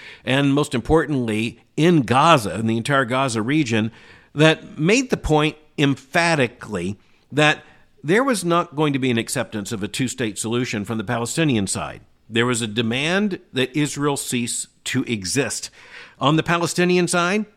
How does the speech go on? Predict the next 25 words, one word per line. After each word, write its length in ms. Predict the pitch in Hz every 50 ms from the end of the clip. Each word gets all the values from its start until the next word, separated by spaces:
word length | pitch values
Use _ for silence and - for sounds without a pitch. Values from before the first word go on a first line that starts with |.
| _ -
even 320 | - 156 165 180 175 185 170
as 200 | 151 156 143 139
there 160 | 160 165 151
are 100 | 143 143
some 420 | 135 - 165 170 180 202 214 196 - - _ _ _
who 360 | - - 160 160 160 160 160 156
might 380 | 147 143 151 165 175 151 -
move 600 | 143 131 139 156 180 196 214 220 196 180 160 _
towards 460 | - - 160 165 160 160 147 135 123 - -
a 80 | 139
negotiation 600 | 131 139 135 151 160 - - 151 151 143 196 190 160
for 140 | 156 143
a 60 | 120 120
two-state 560 | - - 180 185 - - - 175 165 147 -
solution, 540 | - 156 147 151 160 160 - 226 240 240 233 _ _ _ _ - _ - - - - _ _ -
most 340 | - 117 170 226 233 - -
of 120 | 202 151
them, 260 | 143 143 151 165 156 -
if 180 | 160 151 123 139
honest, 480 | - 156 190 226 233 151 135 143 - -
would 160 | 143 131 123
say 400 | - 135 123 113 113 117 127 123 - - _ _ -
it 160 | 151 143 127
is 220 | 143 151 151 123 135
a 200 | 139 135 139